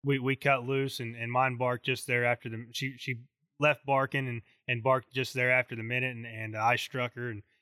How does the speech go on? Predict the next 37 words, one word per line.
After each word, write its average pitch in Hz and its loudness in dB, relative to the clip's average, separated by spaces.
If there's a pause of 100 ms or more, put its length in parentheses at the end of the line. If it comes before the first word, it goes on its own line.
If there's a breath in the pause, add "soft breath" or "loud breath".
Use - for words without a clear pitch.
it 131 0
wasn't 127 2
too 131 -2
long, 123 0
and 110 -4
Whitey 120 0
put 123 -6
in 120 -4
for 117 -20
seventy-five, 117 0
and, 110 -14
and 113 -6
we 123 -2
were 107 -6
treed. 123 2
I 120 2
treed 120 -4
for 117 -10
a 113 -4
hundred 120 -2
and 117 -6
a 107 -12
quarter. 123 -4
Whitey 117 0
was 110 -8
there 117 -6
for 113 -16
seventy-five 117 -2
and 107 -12 (400)
went 151 6
in 143 4
there, 135 0
and 131 -2
he 120 -4
had 123 2
a 110 -4
coon. 123 -4